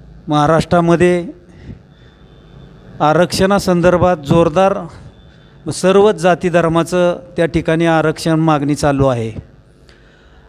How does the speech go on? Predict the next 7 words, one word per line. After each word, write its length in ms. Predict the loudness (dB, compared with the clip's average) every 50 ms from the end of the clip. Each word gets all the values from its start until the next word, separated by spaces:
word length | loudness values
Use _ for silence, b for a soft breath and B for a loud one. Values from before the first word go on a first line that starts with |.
| b -2
आणि 340 | 0 2 2 2 2 0
आज 260 | 0 -2 0 0 0 0
जर 220 | 0 0 0 0
पाहिलं 420 | 0 0 0 2 2 2 2 0 0 0
तर 160 | -2 -2 -2
मराठा 460 | -2 -2 -2 0 0 -2 -2 -2 -4
समाजामध्ये 840 | -2 -2 -4 -2 -2 -2 0 0 0 0 0 0 0 0 0 -2 -2